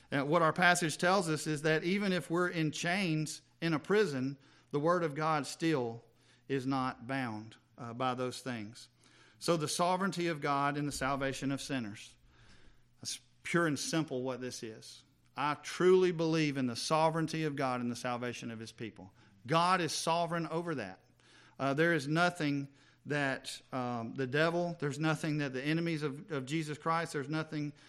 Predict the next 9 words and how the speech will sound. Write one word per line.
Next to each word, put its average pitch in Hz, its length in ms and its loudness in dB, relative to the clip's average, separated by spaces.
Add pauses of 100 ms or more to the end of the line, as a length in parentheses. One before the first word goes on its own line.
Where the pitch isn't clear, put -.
that 139 140 -2
our 151 200 2
enemies 160 440 0
can 143 160 -2
do 143 260 -2
against 147 360 -2
that. 120 220 -6
God 156 360 0
chooses, 196 640 -2